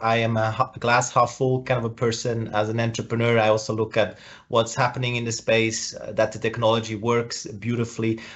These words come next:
that still you have lots of great developers, founders working on this, uh, what we call future finance. So now what we just need to do as a community and, and people believing in it is accepting that future has heritage and that we need to combine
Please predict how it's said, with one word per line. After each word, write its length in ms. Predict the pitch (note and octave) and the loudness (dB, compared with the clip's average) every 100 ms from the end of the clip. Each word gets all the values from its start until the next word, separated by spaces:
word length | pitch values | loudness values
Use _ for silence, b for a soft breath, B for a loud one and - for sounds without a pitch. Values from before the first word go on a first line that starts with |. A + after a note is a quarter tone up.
| - | 0
that 180 | A2 G#2+ | 2 2
still 360 | - A#2+ A2+ | 0 2 4
you 100 | A2 | 2
have 220 | A2 G#2 G#2 | 0 -2 -2
lots 280 | A2 A#2 | -2 0
of 160 | A#2 G#2+ | -2 -2
great 280 | - A2+ A2+ | 2 2 2
developers, 520 | A2 G#2+ G#2+ - G#2 | 2 4 4 0 -8
founders 600 | - A2 G#2+ G#2+ G#2+ - B B - | 0 0 2 0 -2 -6 B B -10
working 540 | G#2+ A2+ A#2+ A#2+ A#2 | 2 2 2 0 0
on 180 | A2 G#2+ | 0 2
this, 320 | G#2+ G#2 - | 2 2 0
uh, 80 | G#2+ | 0
what 140 | G#2+ | 0
we 80 | A2+ | -2
call 180 | A2+ G#2+ | 0 0
future 380 | - C3+ C3 B2+ | 0 -2 -2 0
finance. 560 | B2+ C3+ B2+ A2+ - B B | 4 4 2 -2 -8 B B
So 160 | - | -6
now 180 | A#2+ A#2+ | 0 2
what 140 | A#2+ B2 | 2 -2
we 80 | |
just 240 | B2 C3+ C3+ | -4 -4 -2
need 160 | B2+ | -4
to 80 | B2+ | -6
do 240 | A2+ C3 A#2+ | -4 0 0
as 100 | A2+ | -2
a 60 | |
community 680 | - A#2 B2 A#2+ A#2 B2+ A#2+ | -4 -4 -2 -4 -6 -4 0
and, 200 | G#2+ G#2 | 0 -2
and 220 | G2+ G2+ | -4 -4
people 220 | - A#2 | -4 -4
believing 480 | A2 A2 A#2 A#2 A2+ | -2 2 2 2 2
in 120 | A2+ | 2
it 300 | A2 G#2+ - | 0 -2 -2
is 360 | G#2+ G#2+ - - B B - | 0 2 0 -8 B B -6
accepting 520 | - - B2+ - B2 | -2 2 2 2 0
that 120 | A2+ | 0
future 460 | - - B2+ - A#2 | -2 -4 -4 -2 0
has 160 | A2+ - | 0 2
heritage 540 | C3+ C3 C3 C3+ C3 | 4 4 2 -2 -2
and 100 | A2+ | -2
that 100 | G#2+ | -2
we 80 | G#2+ | 0
need 160 | A2+ A2 | -2 -2
to 60 | |
combine 680 | G#2 A2+ G2+ G#2+ A#2+ B2 A2+ | -4 -4 2 4 4 2 -2